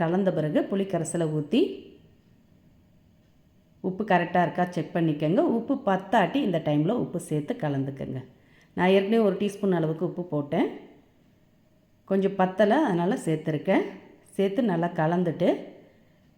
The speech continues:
திரும்பவும் மூடி அடுப்பை மீடியம் ஃப்ளேமில் வச்சு ஒரு அஞ்சுலேருந்து ஆறு நிமிஷம் அப்படியே கொதிக்கட்டும். இடையில ஒரு முறை கலந்து விடுங்க. பாருங்க,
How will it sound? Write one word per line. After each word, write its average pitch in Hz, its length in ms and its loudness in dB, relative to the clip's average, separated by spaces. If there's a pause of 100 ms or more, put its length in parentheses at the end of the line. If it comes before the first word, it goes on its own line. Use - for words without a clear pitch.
(160)
திரும்பவும் 233 460 4
மூடி 165 220 4 (640)
அடுப்பை 214 320 4
மீடியம் 214 280 2
ஃப்ளேமில் 160 340 0
வச்சு 151 200 0 (260)
ஒரு 175 160 -2
அஞ்சுலேருந்து 214 460 2 (160)
ஆறு 185 220 2
நிமிஷம் - 320 -2 (920)
அப்படியே 160 260 0
கொதிக்கட்டும். 165 580 -2 (840)
இடையில 254 260 4 (340)
ஒரு 170 160 0
முறை 185 220 0
கலந்து 190 340 2
விடுங்க. 160 260 0 (1500)
பாருங்க, 175 280 2